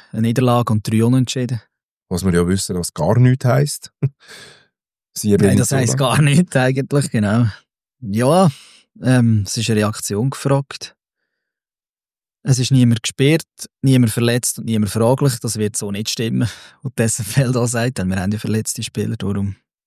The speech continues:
Speaker 1: weiss ich jetzt nicht, wie aussagekräftig das, das ist mit der Sperre. Bedroht von einer Sperre ist der Faslio, steht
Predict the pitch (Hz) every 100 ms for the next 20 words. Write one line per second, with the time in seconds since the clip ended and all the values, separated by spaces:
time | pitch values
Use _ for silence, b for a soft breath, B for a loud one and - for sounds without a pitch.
0 | - 101 98 107 101 98 98 101 107 -
1 | 110 107 104 110 104 - - - - 92
2 | 104 110 131 123 - 120 - 120 135 135
3 | _ _ _ _ _ B B B B -
4 | 113 127 165 - - 156 151 143 - 127
5 | 127 - 107 101 101 - 110 - - 110
6 | -